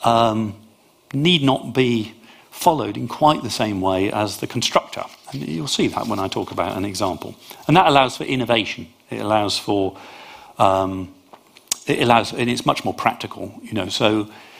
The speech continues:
if you're watching YouTube, well, this lecture goes out on YouTube, so we know that people are watching this lecture on all sorts of weird and exotic devices,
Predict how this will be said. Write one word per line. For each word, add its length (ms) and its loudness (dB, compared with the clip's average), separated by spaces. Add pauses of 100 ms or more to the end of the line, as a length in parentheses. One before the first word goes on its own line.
(320)
if 140 -2
you're 80 4
watching 360 2
YouTube, 460 2 (140)
well, 180 4
this 180 -4
lecture 280 -4
goes 200 -6
out 200 -4
on 120 -4
YouTube, 420 -6
so 140 -2
we 160 8
know 380 4
that 220 -4
people 280 4
are 60 2
watching 360 2
this 320 -8
lecture 300 -2
on 160 2
all 200 4
sorts 500 2
of 220 0 (680)
weird 540 2
and 120 0
exotic 500 0
devices, 640 0